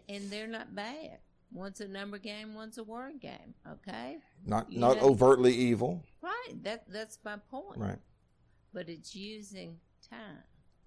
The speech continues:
Speaker 1: And time you cannot redeem.
Speaker 2: Right.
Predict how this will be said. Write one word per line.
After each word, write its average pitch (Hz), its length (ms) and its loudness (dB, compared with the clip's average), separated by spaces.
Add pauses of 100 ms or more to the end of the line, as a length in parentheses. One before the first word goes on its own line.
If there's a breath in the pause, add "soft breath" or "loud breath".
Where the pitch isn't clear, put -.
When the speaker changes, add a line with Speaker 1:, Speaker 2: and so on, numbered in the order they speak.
(880)
Speaker 1:
And 165 200 -14
time 202 420 4
you 165 120 -12
cannot 165 440 -12
redeem. - 560 -14 (300)
Speaker 2:
Right. - 240 -4